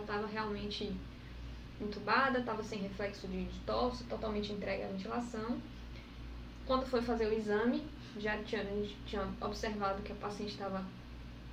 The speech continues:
as pupilas fixas, já midriáticas, né? Quase totalmente midriáticas, mas já tavam bem dilatadas. E aí, por conta disso tudo, foi se abrir o protocolo de morte encefálica.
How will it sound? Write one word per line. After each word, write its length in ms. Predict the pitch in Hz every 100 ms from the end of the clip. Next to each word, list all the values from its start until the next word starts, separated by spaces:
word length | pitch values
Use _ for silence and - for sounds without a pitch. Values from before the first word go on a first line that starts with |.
| -
as 60 | -
pupilas 480 | - 240 247 220 -
fixas, 400 | 240 - - - - - - - - - - -
já 640 | 202 202 196 196 190 185 185 180 - - - - - - - - - -
midriáticas, 640 | 226 240 226 185 208 - 233
né? 180 | 220 240 - - - -
Quase 280 | 196 196 196
totalmente 520 | 196 196 202 202 -
midriáticas, 520 | 202 190 190 185 - 214
mas 100 | 202
já 80 | 202
tavam 220 | 202 196
bem 160 | 202
dilatadas. 560 | 208 226 208 190 202 240 - - - - - - - - - - - - - -
E 140 | 220
aí, 600 | 233 226 208 240 302 - - - - -
por 140 | - 330
conta 200 | 254 240
disso 260 | 226 240 247
tudo, 400 | - 311 370 277 240 - - - - -
foi 140 | 233
se 100 | 240
abrir 200 | 262 240
o 20 | 240
protocolo 420 | 254 254 233 226
de 60 | 240
morte 220 | 240 240
encefálica. 480 | 311 311 - -